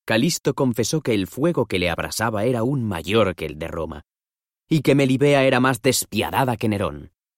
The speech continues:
Su tormento era como el de las ánimas en el purgatorio.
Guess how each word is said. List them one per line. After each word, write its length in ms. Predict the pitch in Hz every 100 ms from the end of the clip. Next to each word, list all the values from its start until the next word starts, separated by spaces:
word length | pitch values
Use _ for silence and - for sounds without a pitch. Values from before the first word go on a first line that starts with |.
| _ _ _ _ _ _ -
Su 240 | - 165
tormento 560 | 151 135 139 139 135 123
era 220 | 127 113
como 280 | 120 113 104
el 120 | 95
de 100 | 101
las 240 | 92 -
ánimas 380 | 156 151 131 -
en 100 | 107
el 160 | 87 -
purgatorio. 760 | 92 80 78 120 92 71